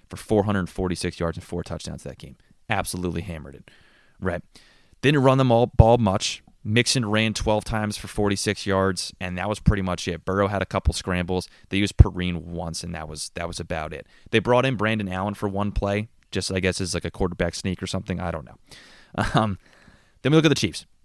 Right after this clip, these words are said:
Mahomes was twenty-six for thirty-five, still a pretty good comple-, completion percentage, two hundred fifty-nine yards and two touchdowns. Running-wise,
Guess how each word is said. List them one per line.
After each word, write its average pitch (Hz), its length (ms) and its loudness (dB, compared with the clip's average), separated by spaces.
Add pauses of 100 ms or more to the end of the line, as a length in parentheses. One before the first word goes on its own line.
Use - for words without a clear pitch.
(1000)
Mahomes 151 520 6
was 107 120 -4
twenty-six 160 400 4
for 127 80 -6
thirty-five, 90 640 0
still - 160 -2
a 226 60 2
pretty 123 140 2
good 92 140 0
comple-, - 380 6 (100)
completion 85 380 -4
percentage, 87 420 -4 (340)
two 196 160 4
hundred 185 280 4
fifty-nine 104 480 4
yards 82 240 2
and 87 140 -4
two 214 160 0
touchdowns. - 500 -6 (880)
Running-wise, 113 880 2